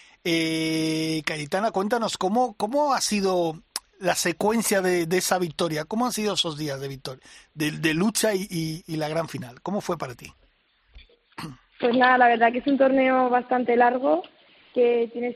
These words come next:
Speaker 2: que estar bien físicamente y, y nada, ir pasando fases. Lo primero son dos días de medal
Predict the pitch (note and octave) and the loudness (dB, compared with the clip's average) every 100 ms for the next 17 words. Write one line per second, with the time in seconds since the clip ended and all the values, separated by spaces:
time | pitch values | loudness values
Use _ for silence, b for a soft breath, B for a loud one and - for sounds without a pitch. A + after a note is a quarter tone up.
0 | - B3+ A#3+ A#3+ A#3+ - A#3+ A#3+ A#3+ A3 | -2 0 2 0 -2 -2 -2 -2 -8 -8
1 | A3 A#3+ A#3 A#3+ A3 B3+ C4 B3 A#3+ A#3 | -6 -2 -2 -4 0 0 0 -2 -4 -4
2 | A3 G#3 b _ _ - A#3+ A#3+ A#3 A3+ | -6 -10 b _ _ -6 0 2 2 0
3 | A#3 A#3+ B3 A3+ B3 B3 D4 F4+ - b | -2 -2 -2 0 -2 0 0 0 -4 b
4 | b _ _ - A#3+ A#3+ A#3+ A#3+ B3 C4 | b _ _ -2 0 0 2 2 2 2
5 | C4 A#3+ B3+ B3 A#3+ A#3+ B3 C#4 D#4+ | 2 2 2 4 2 2 2 4 2